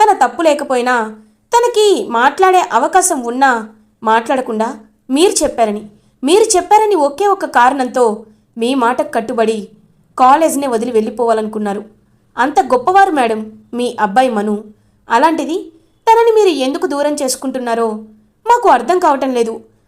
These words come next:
అని అంటుంది వసుధార. "అవును అనుపమ, మను లాంటి కొడుకు నూటికో కోటికో ఒక్కరుంటారు. నీ మాటని గౌరవించి నిన్ను వదిలి వెళ్ళిపోయాడు.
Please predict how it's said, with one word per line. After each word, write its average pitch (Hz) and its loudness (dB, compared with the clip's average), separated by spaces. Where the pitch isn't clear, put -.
అని 415 6
అంటుంది 269 -2
వసుధార. 294 0
"అవును 247 2
అనుపమ, 214 -4
మను 233 2
లాంటి 277 2
కొడుకు 220 -4
నూటికో 415 2
కోటికో 277 0
ఒక్కరుంటారు. 226 -2
నీ 254 0
మాటని 226 -2
గౌరవించి 214 -2
నిన్ను 415 4
వదిలి 262 2
వెళ్ళిపోయాడు. 220 -2